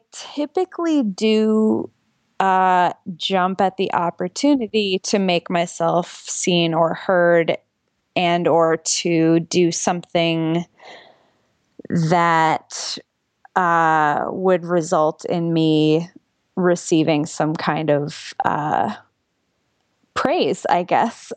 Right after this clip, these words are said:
Um, and, you know, it's a thing I, I actually think about a lot because I also am a musician. I write songs and I, I do have things that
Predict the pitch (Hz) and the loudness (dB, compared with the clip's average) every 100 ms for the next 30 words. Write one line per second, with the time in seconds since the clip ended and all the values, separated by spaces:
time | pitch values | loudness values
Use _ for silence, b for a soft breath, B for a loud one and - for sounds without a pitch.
0 | - 196 196 190 190 196 B B 156 B | -2 0 2 0 -2 -6 B B -20 B
1 | _ _ 233 233 226 226 220 220 - _ | _ _ 0 2 2 2 0 -2 -6 _
2 | _ _ _ _ _ _ _ _ _ _ | _ _ _ _ _ _ _ _ _ _
3 | _ - 370 262 208 262 294 - 320 302 | _ 0 2 4 2 2 -2 -2 0 2
4 | 269 254 247 - - 220 233 - - - | 2 2 -2 -4 -4 -2 -4 -8 -4 -2
5 | 254 - 226 - 226 233 208 190 185 190 | -2 -2 -2 0 0 2 2 0 0 2
6 | 254 185 208 202 190 175 - 180 - 220 | 2 2 0 0 -2 -2 0 0 0 -2
7 | 233 - 180 180 180 - - _ _ - | -2 -2 0 0 -2 -4 -12 _ _ -6
8 | 175 180 185 196 190 170 175 - 196 233 | -2 0 2 2 2 2 0 2 2 2
9 | 175 165 160 - 156 156 170 220 175 151 | 2 0 -2 -2 0 2 2 0 0 0
10 | - - B B B B 175 170 185 254 | -4 -8 B B B B -2 -2 2 4
11 | 262 - 101 - 160 165 170 175 | 4 2 -2 -2 -4 -4 -6 -6